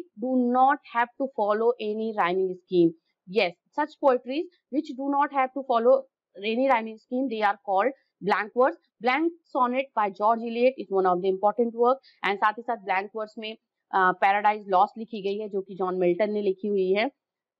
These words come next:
Blank वर्स आप समझ चुके होंगे कि इस तरीके की poultry में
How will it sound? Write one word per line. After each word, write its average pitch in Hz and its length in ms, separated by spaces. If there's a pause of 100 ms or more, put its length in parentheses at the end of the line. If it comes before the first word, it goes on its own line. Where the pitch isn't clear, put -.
(140)
Blank 294 320
वर्स 370 200 (520)
आप 220 200
समझ 262 200
चुके 294 200
होंगे 285 300
कि - 280 (920)
इस 302 160
तरीके 294 280
की 302 100
poultry 254 400
में 262 220